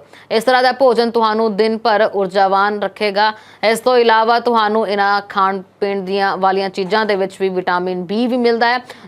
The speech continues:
ਜੋ ਤੁਹਾਨੂੰ ਸਿਹਤਮੰਦ ਰੱਖਣ ਦੇ ਲਈ ਜ਼ਰੂਰੀ ਹੈ। ਫਿਰ ਆਉਂਦਾ ਪ੍ਰੋਟੀਨ। ਖੁਰਾਕ ਦੇ ਵਿੱਚ ਤੁਹਾਡੀ ਪਹਿਲੀ ਤਰਜੀਹ ਪੌਦੇ ਆਧਾਰਿਤ ਪ੍ਰੋਟੀਨ ਹੋਣੀ ਚਾਹੀਦੀ ਹੈ, ਜਿਵੇਂ ਕਿ ਸੋਇਆ, ਦੁੱਧ, ਟੋਫੂ ਆਦਿ।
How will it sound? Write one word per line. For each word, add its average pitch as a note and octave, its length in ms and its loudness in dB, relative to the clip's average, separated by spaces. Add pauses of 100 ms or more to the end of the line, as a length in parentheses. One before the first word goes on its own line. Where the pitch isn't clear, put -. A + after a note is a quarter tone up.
ਜੋ B3 140 2
ਤੁਹਾਨੂੰ G#3+ 380 0
ਸਿਹਤਮੰਦ G#3 640 0
ਰੱਖਣ F3+ 320 -4
ਦੇ F3 120 -6
ਲਈ F#3 160 -2
ਜ਼ਰੂਰੀ F3+ 460 -4
ਹੈ। D#3+ 140 -4 (800)
ਫਿਰ A#3+ 100 2
ਆਉਂਦਾ B3 200 2
ਪ੍ਰੋਟੀਨ। A3+ 480 0 (640)
ਖੁਰਾਕ C4 360 2
ਦੇ D#4 120 0
ਵਿੱਚ D4+ 380 0
ਤੁਹਾਡੀ A#3+ 380 2
ਪਹਿਲੀ C#4 420 0
ਤਰਜੀਹ A3 460 -2
ਪੌਦੇ A3+ 800 2
ਆਧਾਰਿਤ G3+ 520 0
ਪ੍ਰੋਟੀਨ G#3+ 540 -2
ਹੋਣੀ F3+ 280 -6
ਚਾਹੀਦੀ D#3+ 340 -10
ਹੈ, E3 60 -6
ਜਿਵੇਂ A3 320 0
ਕਿ A#3 120 -2
ਸੋਇਆ, A#3+ 500 2
ਦੁੱਧ, A3 320 0 (840)
ਟੋਫੂ A#3+ 440 0
ਆਦਿ। F3 300 -2